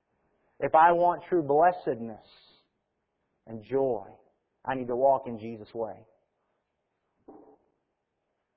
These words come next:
If I want to enter the kingdom of heaven, my righteousness must surpass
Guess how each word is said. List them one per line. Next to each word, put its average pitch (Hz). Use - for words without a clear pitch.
If 117
I 131
want 135
to 135
enter 139
the 113
kingdom 127
of 113
heaven, 117
my 117
righteousness 117
must 120
surpass 117